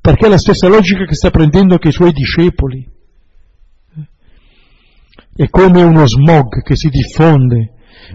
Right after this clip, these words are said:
un'aria che si respira, la respirano tutti. Erode e Pilato lo simboleggiano bene, ma è qualcosa che respirano anche i discepoli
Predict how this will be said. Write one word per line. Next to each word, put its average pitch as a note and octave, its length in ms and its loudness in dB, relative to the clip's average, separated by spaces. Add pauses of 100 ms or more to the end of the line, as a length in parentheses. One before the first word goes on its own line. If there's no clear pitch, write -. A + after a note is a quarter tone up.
un'aria D#3+ 420 2
che D#3 140 0
si - 180 0
respira, C#3+ 760 0 (680)
la D3 160 0
respirano D#3+ 560 2
tutti. F#3 500 0 (720)
Erode F3 480 2
e F3+ 80 2
Pilato F3+ 400 2
lo A3 60 0
simboleggiano D3+ 680 2
bene, B2 540 -2 (1000)
ma D3 120 0
è C#3 40 0
qualcosa D3 400 0
che D3+ 120 0
respirano C#3 460 0
anche C3+ 180 0
i A#2+ 40 -4
discepoli A#2 760 -4